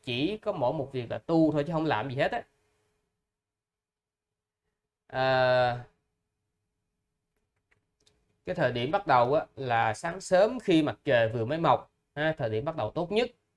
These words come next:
Còn cái nghi thức á, thì quý vị, à,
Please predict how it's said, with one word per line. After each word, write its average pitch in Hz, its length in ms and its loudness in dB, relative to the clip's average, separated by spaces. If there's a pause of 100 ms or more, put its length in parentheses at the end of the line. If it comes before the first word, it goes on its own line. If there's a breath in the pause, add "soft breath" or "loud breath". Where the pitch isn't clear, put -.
(1800)
Còn 123 360 2
cái 185 120 -4
nghi 180 160 2
thức 247 220 2
á, 247 140 -2 (320)
thì 123 340 0
quý 151 220 -4
vị, 117 380 -4
à, 117 840 2